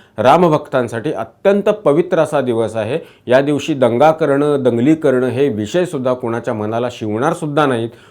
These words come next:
पण या सोहळ्याला, या सोहळ्याच्या निमित्तानं विरोध कसा करायचा, माध्यमांमध्ये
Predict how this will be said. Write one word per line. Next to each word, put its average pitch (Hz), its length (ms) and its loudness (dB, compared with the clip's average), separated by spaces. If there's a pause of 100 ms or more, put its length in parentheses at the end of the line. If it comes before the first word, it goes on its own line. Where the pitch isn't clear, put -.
(120)
पण 135 180 4
या 127 280 4
सोहळ्याला, 120 580 2 (240)
या 131 140 4
सोहळ्याच्या 135 480 2
निमित्तानं 143 600 0 (300)
विरोध 135 260 6
कसा 180 280 0
करायचा, 127 500 2
माध्यमांमध्ये 139 800 0